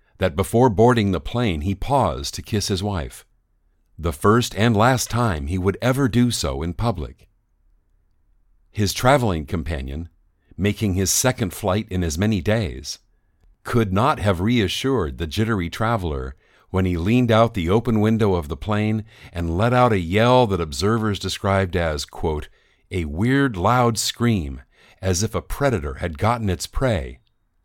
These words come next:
end quote. Awaiting the first-time flyer at the end of a several-hour flight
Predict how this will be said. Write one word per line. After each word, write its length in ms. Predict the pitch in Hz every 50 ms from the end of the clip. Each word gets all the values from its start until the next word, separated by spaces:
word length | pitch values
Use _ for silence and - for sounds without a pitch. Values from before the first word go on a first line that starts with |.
| _ _ -
end 160 | 76 71 67
quote. 320 | - 95 90 76 - - - _ _ _ _ _ _ _ _ _ _ _ _ _ _ _ _ _ _ _ _ _ _ _ _ _ _ _ _ _ _ _ _
Awaiting 540 | 95 92 87 104 117 127 135 143 147 135 101
the 80 | 80
first-time 560 | - - 117 123 117 - - 123 117 113 95 -
flyer 560 | - 113 110 120 117 80 67 64 62 67 - _ _
at 220 | - - 98 95 -
the 160 | 107 95 90
end 220 | 104 117 123 117
of 80 | 98 80
a 80 | 82
several-hour 680 | - - - 113 117 113 117 104 101 104 98 85 76 76
flight 520 | - - - 113 110 107 85 65 - -